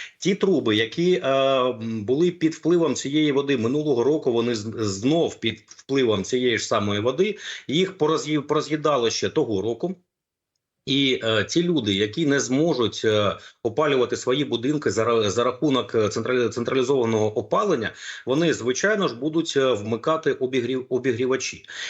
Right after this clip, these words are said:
І така велика кількість, е, приборів, е, високої, е, високої потужності, вона, м,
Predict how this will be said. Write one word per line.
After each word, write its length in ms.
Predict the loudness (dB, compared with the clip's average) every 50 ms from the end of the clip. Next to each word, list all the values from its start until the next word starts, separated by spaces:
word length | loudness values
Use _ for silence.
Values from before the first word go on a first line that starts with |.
| -12 -8 -4
І 320 | -2 0 2 2 2 0
така 260 | 0 -2 -2 0 0
велика 360 | 2 2 2 2 2 2 0 -2
кількість, 640 | -2 -4 -4 -4 -2 -2 -4 -4 -4 -4 -2 0
е, 1000 | 2 2 2 2 2 2 2 2 2 2 2 2 2 2 2 2 2 4 2 2 0 0
приборів, 680 | 0 -2 0 0 0 0 0 2 2 0 0 -2 0 0
е, 20 | 0
високої, 920 | 2 2 2 0 0 0 -2 -2 -2 -4 -2 -2 0 2 2 4 4 2 2
е, 920 | 0 -4 -8 -18 -18 -18 -16 -8 -4 -2 0 2 2 2 2 2 2 2
високої 640 | 0 -2 -2 -4 -6 -2 -2 0 0 2 2 2 2
потужності, 720 | 0 -2 -6 -4 -2 -2 -2 -2 -2 -2 -4 -4 -4 -4 -2
вона, 580 | -2 0 0 0 0 2 2 2 0 0 -2 -6
м, 500 | -8 -6 -6 -4 -4 -4 -6 -6 -8